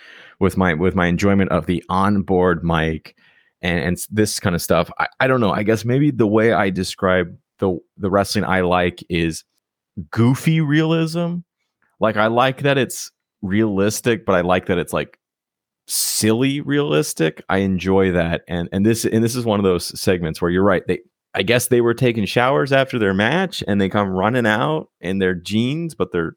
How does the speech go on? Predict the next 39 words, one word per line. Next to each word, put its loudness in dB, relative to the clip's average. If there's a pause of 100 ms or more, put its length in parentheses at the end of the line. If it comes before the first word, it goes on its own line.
(160)
no 0
shoes. -2
They're 0
soaking -2
wet. 0
They 0
still -2
have 0
shampoo -2
in -2
their 0
hair. 0 (500)
<laughs> 2 (300)
It 2
was 4
great. 2 (340)
And, 2
and, 2
and 0
it's -2
believable, -2
right? 0 (260)
'Cause -2
wouldn't -2
you, 0
after, 0
after -2
you 0
have 0
a, 2
a, -2
a 2
match, -2 (320)
after 0
you 4
have 0
a -20
ten-minute 2
match, -2